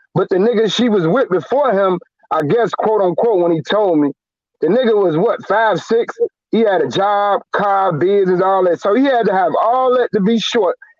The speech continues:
But this tall, broke ass nigga, you, you ain't, he just had an excuse. You went with him. So this what we dealing with with Black women. They will never tell you that, they will not choose you over that. But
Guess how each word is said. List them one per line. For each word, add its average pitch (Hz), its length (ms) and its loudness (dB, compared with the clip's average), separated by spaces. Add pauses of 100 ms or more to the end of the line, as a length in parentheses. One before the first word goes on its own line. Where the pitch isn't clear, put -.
(180)
But 165 140 -2
this 254 260 0
tall, 233 360 0
broke 233 300 -2
ass 233 220 0
nigga, 226 280 2
you, 220 160 0
you 202 300 0
ain't, 226 220 0 (340)
he 240 80 0
just 226 180 0
had 214 180 2
an 214 100 2
excuse. 214 440 -2
You 226 100 2
went 226 260 0
with 190 120 0
him. 240 220 0 (300)
So 185 240 0
this 214 200 0
what 214 160 2
we 220 100 2
dealing 226 320 2
with 202 120 2
with 170 160 0
Black 180 260 2
women. 165 260 0
They 196 120 2
will 220 160 0
never 240 260 2 (120)
tell 196 320 2
you 208 100 2
that, 190 180 0 (460)
they 202 160 0
will 233 120 2
not 240 220 0 (120)
choose 254 360 2
you 190 240 0
over 185 240 0
that. 190 200 0 (260)
But 185 260 0